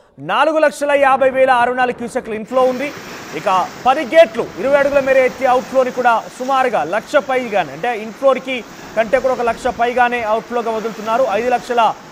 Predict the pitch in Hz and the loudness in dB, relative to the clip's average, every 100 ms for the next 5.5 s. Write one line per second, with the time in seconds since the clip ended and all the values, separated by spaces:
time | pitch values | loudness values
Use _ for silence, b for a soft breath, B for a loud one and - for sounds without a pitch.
0 | - 175 233 262 254 240 233 233 233 214 | -16 -4 0 2 2 0 -2 2 2 2
1 | 214 220 226 220 226 180 - - - - | -2 -2 -2 0 2 2 -2 -12 -14 -2
2 | 254 220 311 285 254 139 - - - - | 0 4 4 4 -2 -6 -10 -20 -20 -6
3 | 277 269 277 233 175 139 113 - - - | -6 0 -2 0 -2 -4 -6 -16 -20 -20
4 | - 135 175 - 302 226 339 - 311 294 | -20 -8 -6 0 0 0 0 2 2 0
5 | 285 285 285 302 | -2 -4 2 2